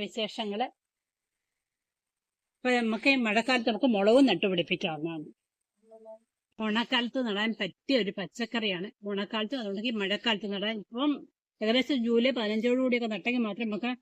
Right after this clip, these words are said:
ഓണക്കാലത്ത് എല്ലാ പച്ചക്കറികളും വിളവെടുക്കാൻ പറ്റത്തുള്ളൂ. അങ്ങനെ ഞാനൊരു നട്ട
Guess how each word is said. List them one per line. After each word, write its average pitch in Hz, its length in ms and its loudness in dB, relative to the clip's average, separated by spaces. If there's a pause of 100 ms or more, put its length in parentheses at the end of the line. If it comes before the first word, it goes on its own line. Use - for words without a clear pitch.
(240)
ഓണക്കാലത്ത് 220 540 0
എല്ലാ 226 320 0
പച്ചക്കറികളും 202 640 -4
വിളവെടുക്കാൻ 196 520 -2
പറ്റത്തുള്ളൂ. 160 420 -12 (320)
അങ്ങനെ 226 360 2 (100)
ഞാനൊരു 208 360 0
നട്ട 185 160 -6